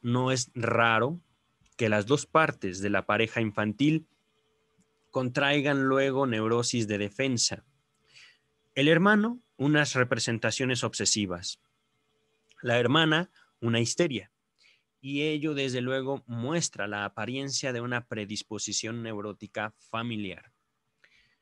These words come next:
Esta pseudoherencia se resuelve, a veces, sin embargo, de una manera sorprendente. En una de mis observaciones, un hermano,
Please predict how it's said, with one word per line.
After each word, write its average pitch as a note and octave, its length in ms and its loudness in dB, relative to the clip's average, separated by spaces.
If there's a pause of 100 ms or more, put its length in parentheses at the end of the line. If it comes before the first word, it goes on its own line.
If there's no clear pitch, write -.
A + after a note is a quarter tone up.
(1600)
Esta G#3+ 560 -2
pseudoherencia E3 1400 -2
se A2+ 180 -6
resuelve, A2+ 720 -6
a G#2 120 -4
veces, E3 540 -6
sin G2+ 220 -12
embargo, D#3 540 -2 (280)
de C3+ 140 -2
una F3 160 -2
manera D3+ 420 -4
sorprendente. C#3 920 -6 (760)
En C#3+ 300 -6
una F3 320 -2
de D#3 100 -4
mis D#3 240 -4
observaciones, B2 1040 -8 (480)
un F3+ 240 -2
hermano, D#3+ 640 -4